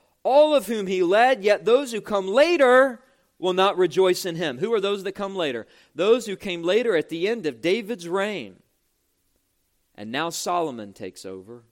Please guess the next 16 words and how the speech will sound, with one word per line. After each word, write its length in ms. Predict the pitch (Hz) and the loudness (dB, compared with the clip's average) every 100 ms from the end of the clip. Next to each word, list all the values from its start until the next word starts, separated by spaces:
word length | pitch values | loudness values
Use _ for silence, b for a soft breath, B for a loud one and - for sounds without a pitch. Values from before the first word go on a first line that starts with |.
| _ _ _ _ _ _ _ _ | _ _ _ _ _ _ _ _
And 180 | 143 160 | -8 -4
who 220 | 220 302 | -2 -2
took 260 | - 269 262 | 0 -2 4
over 320 | 254 269 240 | 6 6 4
after 300 | 226 226 190 | 2 0 -6
Solomon 720 | - 269 302 269 170 113 101 _ _ _ - | -2 2 4 2 -2 -10 -14 _ _ _ -6
but 140 | 175 | -4
another 400 | 196 233 269 233 | 0 0 2 2
king, 640 | 196 196 180 220 269 277 240 _ _ _ _ _ _ _ _ - | 0 -2 -2 -2 -6 -16 _ _ _ _ _ _ _ _ _ -12
Rehoboam? 960 | 120 170 143 160 175 180 233 269 - _ _ _ _ _ _ _ _ _ _ _ | -2 -2 0 2 2 2 -2 -10 -20 _ _ _ _ _ _ _ _ _ _ _
And 100 | 123 | -14
so 160 | - 190 | -4 -4
what 260 | 202 320 | -4 -6
is 140 | 262 151 | -6 -8
he 120 | 131 | -12
saying? 600 | - 262 381 302 110 | -10 -10 -10 -14 -20